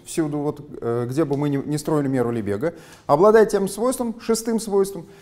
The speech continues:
что у нас пересечение измеримых множеств, счётное пересечение измеримых множеств, подчёркиваю, измеримо. Кстати говоря, давайте оговорочку-то всё-таки маленькую сделаем. Здесь существенно, что пересечение счётного числа множеств.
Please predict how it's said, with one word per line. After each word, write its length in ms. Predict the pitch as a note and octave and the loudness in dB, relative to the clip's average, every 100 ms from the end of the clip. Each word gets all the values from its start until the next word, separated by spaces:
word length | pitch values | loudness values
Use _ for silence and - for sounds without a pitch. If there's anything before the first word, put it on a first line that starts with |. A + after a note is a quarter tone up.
| - _ | -20 _
что 240 | - - F#3 | -18 0 4
у 80 | F#3+ | 6
нас 240 | F#3+ F3 | 4 2
пересечение 720 | - F3+ G3+ G3 G3 D#3+ D3+ | 0 0 -2 0 2 2 0
измеримых 440 | D3 F3 E3 E3 | 0 0 0 -2
множеств, 380 | A3 B3+ A3+ - - - | -2 -2 -2 -6 -16 -20
счётное 340 | - - E3 C#3+ | 0 2 2 -2
пересечение 540 | C#3 C3+ D#3 D#3+ C3+ | -4 -6 -4 -2 0
измеримых 420 | B2+ D3+ C3 A#2 | 0 0 0 -2
множеств, 280 | F#3+ A#3+ - | -2 -2 -2
подчёркиваю, 560 | D3 C#3+ B2+ G2+ F#2+ F2 - - - _ | -4 -2 -2 -2 -6 -12 -16 -20 -20 _
измеримо. 500 | D#3+ F3 E3 A2 F#2+ - - | -2 0 0 0 -4 -10 -14
Кстати 280 | - A3+ A3 | 2 2 6
говоря, 220 | G#3 G3 | 8 8
давайте 260 | G3 G3+ F#3+ | 8 8 8
оговорочку-то 560 | F#3+ G3 F3+ - - | 8 6 4 -2 -12
всё-таки 300 | - F#3+ - | -2 -2 0
маленькую 440 | F3+ E3+ F3 F3+ F3+ | 2 2 4 4 4
сделаем. 460 | F3 A#3 A2+ E2+ - - - _ _ - - _ _ - _ - | 6 6 6 0 -10 -20 -20 _ _ -20 -20 _ _ -20 _ 2
Здесь 220 | D3+ F3 | 4 6
существенно, 420 | G3+ A3 G3+ F#3+ | 4 2 0 0
что 140 | F3+ | -4
пересечение 580 | F3+ F3 E3+ F3 F3 E3+ | -2 -2 -2 -4 -2 -2
счётного 360 | E3+ F#3+ D#3 A#2 | 0 -2 -2 -6
числа 240 | - A#2+ | -6 -8
множеств. 380 | G2+ F#2 E2+ | -6 -10 -12